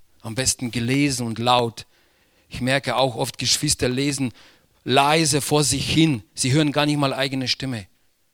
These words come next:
Wie willst du dann das Wort Gottes hören, wenn du in dem Moment liest?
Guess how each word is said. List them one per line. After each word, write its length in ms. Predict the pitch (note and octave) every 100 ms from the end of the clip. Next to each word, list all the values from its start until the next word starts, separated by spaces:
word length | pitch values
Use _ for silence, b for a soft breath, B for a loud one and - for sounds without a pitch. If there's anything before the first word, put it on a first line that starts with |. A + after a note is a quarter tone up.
| _ _ _ _ -
Wie 160 | C3
willst 260 | D#3 E3 -
du 80 | C#3
dann 240 | D3 D3+
das 260 | D3 C3 A#2+
Wort 220 | C#3+ -
Gottes 400 | C#3+ C3 A#2 -
hören, 300 | E3 E3+ A2 b b -
wenn 200 | C3+ C#3+
du 60 |
in 140 | D#3 C#3+
dem 140 | C#3
Moment 380 | C3 A#2+ A#2+ A2+
liest? 360 | A#2 G#2+ -